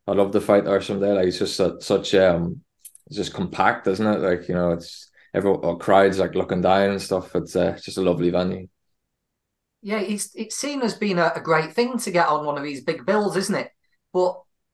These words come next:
Speaker 2: for a young fighter, if he generally gets stuck on the bel-, before the bell bit, which isn't even televised, it's just on YouTube,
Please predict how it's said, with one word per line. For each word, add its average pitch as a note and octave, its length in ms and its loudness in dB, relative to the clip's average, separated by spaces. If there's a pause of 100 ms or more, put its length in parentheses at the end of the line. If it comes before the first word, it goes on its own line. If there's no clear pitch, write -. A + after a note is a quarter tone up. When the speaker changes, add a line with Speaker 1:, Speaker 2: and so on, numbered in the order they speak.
(180)
Speaker 2:
for - 200 -6
a G3 40 0
young A#3+ 200 0
fighter, G#3 320 6
if C#3 80 -8
he D3 80 -8
generally G#3+ 340 0
gets F3 220 -2
stuck - 240 2
on F#3+ 100 2
the E3+ 100 2
bel-, F3+ 380 0
before G#3+ 360 4
the E3+ 80 4
bell F#3 300 4
bit, B2 200 -4
which D#3 200 -10
isn't E3+ 180 -6
even D#3 260 -8
televised, C3+ 640 0
it's - 120 -12
just - 220 -8
on C#3+ 140 -2
YouTube, B2+ 520 -6